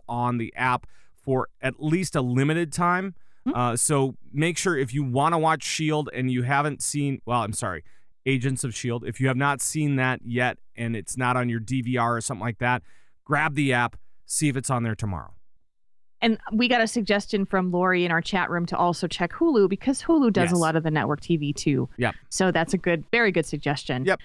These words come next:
Speaker 2: Um, so we're gonna move on to Thursday's notable shows. Um, two that I have on my list, which is the Michael J. Fox Show and The Crazy Ones. These two are going head to head at nine P M Eastern.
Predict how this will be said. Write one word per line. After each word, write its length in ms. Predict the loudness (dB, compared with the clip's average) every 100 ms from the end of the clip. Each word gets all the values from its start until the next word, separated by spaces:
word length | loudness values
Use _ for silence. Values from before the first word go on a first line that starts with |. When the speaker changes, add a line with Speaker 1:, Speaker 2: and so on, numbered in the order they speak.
| -12 -20 -2
Speaker 2:
Um, 320 | 2 4 2 0
so 220 | 2 2
we're 140 | 4
gonna 140 | 4 4
move 220 | 2 2
on 160 | 2 2
to 220 | -2 -2
Thursday's 880 | -2 0 4 4 2 2 4 4 2
notable 520 | 4 4 4 2 0
shows. 500 | 2 2 4 4 0 -10 -20 -10 0
Um, 360 | 2 4 2
two 340 | -2 -2 2 2
that 140 | 2
I 180 | 2 0
have 260 | 2 0 2
on 260 | 2 2
my 220 | 2 2 2
list, 400 | 0 0 -2 -4
which 180 | -2
is 140 | -2 0
the 100 | 2
Michael 320 | 2 2 0
J. 200 | 2 0
Fox 380 | 2 2 0 0
Show 440 | -2 2 2 0 -4 -12 -20 -14 -2
and 340 | 2 2 0 -2 -6
The 60 |
Crazy 520 | -8 -2 2 2 2
Ones. 380 | 2 2 2 -2 0
These 260 | 0 0
two 380 | -2 0 4 4
are 140 | 4
going 320 | 4 4 4 2
head 260 | 0 0
to 60 | 0
head 300 | 0 2 2
at 220 | 2 0
nine 320 | 0 2 2 0
P 180 | 0
M 160 | 0 0 -4
Eastern. 720 | -4 -4 0 2 2 2